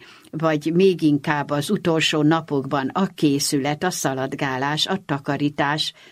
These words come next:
Volt egy nagyon kedves házfőnöknőm, aki egyszer, amikor kicsit röstelve mondtam, hogy nem tudtam rendet tenni a szobámba,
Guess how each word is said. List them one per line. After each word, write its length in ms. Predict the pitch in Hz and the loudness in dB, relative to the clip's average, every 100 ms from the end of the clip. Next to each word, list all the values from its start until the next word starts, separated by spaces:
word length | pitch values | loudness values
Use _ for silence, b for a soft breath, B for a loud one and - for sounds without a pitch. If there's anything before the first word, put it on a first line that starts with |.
| b b b b _ _ | b b b b _ _
Volt 360 | - 196 170 160 | -4 0 0 0
egy 140 | 147 | -2
nagyon 500 | 147 143 131 139 147 _ b b _ | 0 -2 -2 -4 -6 _ b b _
kedves 680 | - 175 156 151 147 - - b b - - | -2 0 0 -2 0 -2 -4 b b -10 -2
házfőnöknőm, 1120 | 175 170 - 175 170 165 160 175 180 185 190 B B B B - | 0 0 0 2 2 2 2 2 2 2 0 B B B B -4
aki 640 | 180 175 170 165 156 - _ | -4 0 0 0 -2 -12 _
egyszer, 480 | - 165 - 165 156 156 - - _ _ b b | -6 -6 -2 0 0 -4 -12 -20 _ _ b b
amikor 580 | - 160 156 160 147 151 | 0 2 2 0 0 0
kicsit 380 | - 151 156 151 | -2 -2 -2 0
röstelve 840 | 165 170 - 147 139 147 156 160 156 B B B | 0 0 0 -2 -2 -2 0 -2 -6 B B B
mondtam, 540 | 160 160 160 151 143 | 2 4 4 0 0
hogy 160 | 147 147 | 0 2
nem 200 | 151 151 | 2 2
tudtam 580 | 147 143 147 143 143 | -2 -6 -2 2 2
rendet 480 | 143 147 147 147 147 | 2 2 2 2 -2
tenni 440 | - 147 143 135 135 | -4 -2 0 0 -2
a 100 | 139 | -4
szobámba, 720 | - 160 156 139 143 147 | -2 -2 -2 -2 0 -2